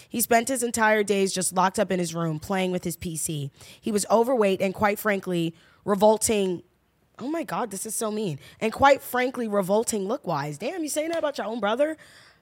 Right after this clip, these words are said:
Damn. "So I didn't say anything. I just let him keep stealing them. He's been doing it for two years now. I hid the ones I don't want stolen, but the rest I don't really care about. Obviously, I ne-, I never told anybody about this.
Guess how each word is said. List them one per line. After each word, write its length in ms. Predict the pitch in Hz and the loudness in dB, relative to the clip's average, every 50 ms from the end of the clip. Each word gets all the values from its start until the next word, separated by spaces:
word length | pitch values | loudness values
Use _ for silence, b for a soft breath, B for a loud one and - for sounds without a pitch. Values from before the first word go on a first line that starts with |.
| _ | _
Damn. 600 | - - 359 466 466 415 185 160 139 135 135 131 - _ b b b b b b b b b | -12 -4 -2 0 2 4 4 2 2 -2 -4 -10 -14 _ b b b b b b b b b
"So 140 | - - 294 | 2 6 10
I 140 | 277 285 294 | 10 10 10
didn't 180 | 294 285 269 226 | 10 8 4 2
say 160 | - 254 220 208 | 0 0 0 0
anything. 400 | 196 190 170 - 170 156 156 151 | -2 -2 -2 -4 -4 -6 -4 -2
I 120 | 180 202 | -2 -2
just 240 | 214 208 220 196 180 | 0 0 -2 -2 0
let 200 | 196 202 196 196 | 0 0 0 0
him 120 | 208 208 | -2 -6
keep 220 | 190 - - 202 190 | -6 -8 -10 -8 -8
stealing 400 | - - - 180 170 160 156 156 | -6 -6 -4 -4 -4 -4 -4 -4
them. 240 | 151 143 139 139 143 B B B B | -4 -6 -6 -8 -10 B B B B
He's 180 | - 269 285 233 | -2 -2 0 0
been 140 | 277 262 | 0 -2
doing 240 | 214 254 262 262 294 | 0 2 2 2 2
it 80 | 277 269 | 2 2
for 140 | - 240 226 | 2 2 2
two 440 | 220 - - - 311 330 339 330 311 | 2 2 2 4 6 8 8 8 6
years 440 | 240 220 262 277 285 285 269 196 190 | 4 2 2 2 2 2 0 0 0
now. 340 | 190 165 156 143 139 143 B B B B B | 2 2 2 0 -2 -4 B B B B B
I 220 | - - 214 233 240 | 0 4 4 4 4
hid 180 | 254 302 277 | 4 2 0
the 80 | 240 277 | -2 0
ones 320 | 262 262 254 247 240 - - | 0 2 0 0 -2 -2 -2
I 120 | 208 208 | -2 0
don't 240 | 190 220 214 208 202 | 0 0 -2 0 0
want 180 | 202 202 190 | -2 -2 -2
stolen, 480 | - - - 202 196 190 175 160 160 156 b b b b | -2 0 2 2 2 2 0 -2 -4 -4 b b b b
but 160 | - 220 220 - | 0 0 2 4
the 80 | 220 | 4
rest 240 | 214 226 226 233 - | 4 4 4 4 2
I 80 | 220 196 | 0 -2
don't 100 | 190 165 | 0 0
really 220 | 185 180 175 170 | 0 0 -2 -2
care 160 | - 190 160 | -2 -2 -2
about. 340 | 156 151 156 143 143 143 b b b b b - | -2 -2 -2 -2 -4 -6 b b b b b 4
Obviously, 380 | 190 226 233 254 254 233 - | 4 4 4 2 0 0 0
I 100 | 233 214 | 0 2
ne-, 220 | 214 208 208 202 - - | 2 0 0 0 -2 -2
I 60 | 214 | -2
never 220 | 214 202 196 196 | 0 0 0 0
told 240 | 196 214 202 190 185 | 0 -2 -2 -2 -2
anybody 340 | 180 175 170 165 160 160 160 | -2 -2 -2 -2 -2 -2 -2
about 240 | 160 160 151 160 - | -2 -2 -4 -4 -6
this. 260 | 160 156 147 - | -6 -6 -6 -8